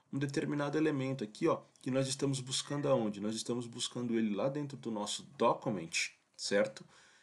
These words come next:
Com essa propriedade que eu comentei aqui com vocês, que é o query selector. Então nós colocamos aqui, ó, document.querySelector,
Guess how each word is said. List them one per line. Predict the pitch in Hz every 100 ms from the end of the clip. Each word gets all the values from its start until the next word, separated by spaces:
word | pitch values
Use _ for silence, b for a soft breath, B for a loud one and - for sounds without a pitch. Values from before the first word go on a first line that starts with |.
| B -
Com | 165 180 143
essa | 139 139
propriedade | 139 143 139 139 117 110 117 -
que | 123 113 - _ -
eu | 113
comentei | 113 113 107 104 92
aqui | 110
com | 104
vocês, | 98 - 104
que | -
é | 120
o |
query | - 131 131
selector. | - 147 120 - - 92 - b b
Então | -
nós | 120 131
colocamos | 135 127 127 120
aqui, | 123 -
ó, | 92
document.querySelector, | 90 104 113 139 156 147 143 - 107 107 - - 104 104 - 139 135 120 127 - 165